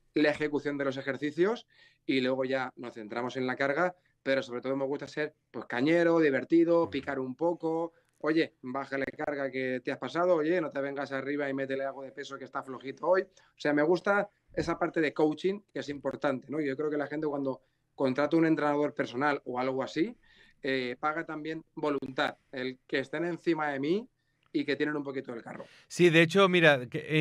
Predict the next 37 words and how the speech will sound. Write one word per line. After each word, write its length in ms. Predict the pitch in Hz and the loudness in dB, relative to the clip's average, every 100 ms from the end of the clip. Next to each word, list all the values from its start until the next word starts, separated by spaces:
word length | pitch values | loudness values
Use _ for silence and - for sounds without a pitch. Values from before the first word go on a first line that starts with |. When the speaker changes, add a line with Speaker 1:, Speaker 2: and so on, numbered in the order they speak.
| 160 | 4
Speaker 2:
es 60 | 165 | 6
muy 180 | 165 175 | 4 4
importante 540 | 160 147 143 156 143 | 2 -2 0 -2 -2
el 100 | 135 | -2
tema 180 | 139 135 | -2 -2
del 160 | 127 117 | -4 -4
coaching, 360 | 135 135 139 | -8 -4 -6
como 300 | 123 120 120 | -6 -6 -6
tú 80 | 127 | -8
estás 180 | - 117 | -10 -10
comentando, 640 | 117 110 107 127 131 143 151 - - - _ - | -8 -10 -6 -6 -4 -8 -10 -20 -20 -20 _ 0
porque 480 | 135 131 131 127 127 | 0 2 4 4 4
con 140 | 123 | 2
el 100 | 117 | 2
tema 220 | 127 151 | 2 2
de 80 | 160 | 4
las 180 | 160 147 | 4 2
dietas 420 | 147 156 139 147 139 | 2 0 0 0 0
y 180 | 139 | 0
tal, 480 | 135 147 147 147 139 | 0 2 2 2 -2
¿sabes? 380 | 139 147 156 165 | -2 -2 -2 -4
Y 40 | 139 | -6
el 100 | 123 | -2
cambio 300 | 131 131 127 | -2 -2 -4
físico 460 | 147 139 143 131 131 | -4 -6 -8 -6 -4
y 280 | 127 127 117 | -4 -4 -6
toda 160 | 131 123 | -6 -4
la 80 | 120 | -4
historia, 500 | 104 151 139 147 180 - - - - _ | -2 -2 0 -4 -6 -16 -20 -20 -20 _
y 260 | - 135 131 | 0 2 2
con 200 | 131 120 | 0 0
el 140 | 110 | -2
tema 240 | 131 131 135 | -2 0 2
del 120 | 135 | 2
WhatsApp, 460 | 127 151 - 143 | 2 2 2 -4
¿sabes? 300 | 139 135 147 | -2 -2 -2
Tener 340 | 131 120 143 | -2 0 0